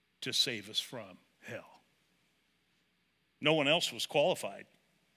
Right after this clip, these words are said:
to do that, because we've all missed the mark. We've all contributed to the problem. We've all sinned. But Jesus came and he lived the life that, that we unsuccessfully lived. He never ever sinned.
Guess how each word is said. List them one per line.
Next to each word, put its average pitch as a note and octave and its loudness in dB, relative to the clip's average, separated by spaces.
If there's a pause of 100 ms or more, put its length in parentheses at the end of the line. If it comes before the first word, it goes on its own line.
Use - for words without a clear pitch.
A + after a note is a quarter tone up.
(420)
to D3+ -2
do B2 -2
that, A#2+ -2
because C#3 -2 (300)
we've B2+ 2
all C#3+ 8
missed C3+ 2
the C#3 -4
mark. D3+ 6
We've B2+ -4
all C#3 6
contributed C3+ -4
to C#3+ -2
the B2+ -6
problem. C3+ 4
We've C#3 0
all D#3+ 6 (180)
sinned. F3 6 (2000)
But C3 0
Jesus B2 2
came C#3 2
and A#2 -4
he B2+ -2
lived B2 -4
the A2+ -6
life B2+ 0
that, A2 -8 (800)
that G#2+ -8
we C3+ 6
unsuccessfully A#2+ 0
lived. A2 -6 (440)
He C3 -2
never C3 4
ever C3 0
sinned. B2 0